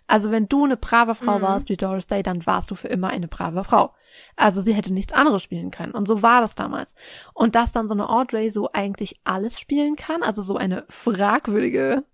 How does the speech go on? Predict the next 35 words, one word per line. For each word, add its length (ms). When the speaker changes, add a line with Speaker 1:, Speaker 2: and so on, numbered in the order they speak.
Speaker 1:
Frau 540
wie 260
Holly 240
Golightly, 680
aber 340
auch 80
so 140
ein 100
süßes 320
Mädchen 320
wie 40
Sabrina 420
Fairchild 680
oder 220
auch 140
eine 100
Nonne, 320
ich 140
weiß 160
gar 100
nicht 140
mehr, 80
wie 60
sie 100
heißt 260
in 60
dem 80
Film, 220
aber 100
sie 100
hat 120
ja 80
auch 40
mal 100
diesen 380